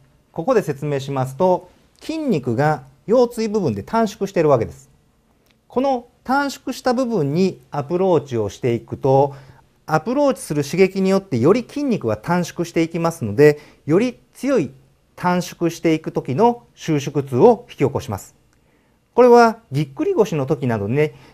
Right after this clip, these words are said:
このような状態でアプローチをすると、施術後にベッドから立ち上がれないなどの、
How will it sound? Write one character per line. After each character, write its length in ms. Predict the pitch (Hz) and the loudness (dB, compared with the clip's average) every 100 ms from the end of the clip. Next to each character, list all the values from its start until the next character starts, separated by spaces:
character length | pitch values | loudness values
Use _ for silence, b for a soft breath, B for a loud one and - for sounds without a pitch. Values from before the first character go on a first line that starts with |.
| _ | _
こ 140 | 156 | 2
の 80 | 165 | 4
よ 80 | 160 | 4
う 20 | |
な 100 | 131 | 4
状 200 | 120 120 | 4 2
態 160 | 120 135 | 2 2
で 80 | |
ア 80 | 156 | 2
プ 100 | 135 | 2
ロ 120 | 139 | 0
ー 40 | 131 | 0
チ 80 | 113 | -2
を 80 | |
す 160 | 92 - | -6 -6
る 80 | 113 | -2
と、 340 | 180 180 175 B B | 4 4 2 B B
施 140 | - 160 | -8 -4
術 240 | 165 165 | -4 -4
後 160 | 156 160 | 0 2
に 260 | 214 220 B _ | 0 -2 B _
ベ 140 | 113 160 | 0 0
ッ 120 | 165 | 2
ド 100 | 113 | -4
か 100 | 110 | -2
ら 200 | 160 160 | -2 -4
立 180 | - 131 | -8 -6
ち 60 | 160 | -2
上 120 | 175 | 0
が 80 | 233 | 0
れ 80 | 247 | -2
な 120 | 160 | -2
い 60 | |
な 80 | 110 | -4
ど 120 | 98 | -6
の、 260 | 120 208 196 | -4 -6 -6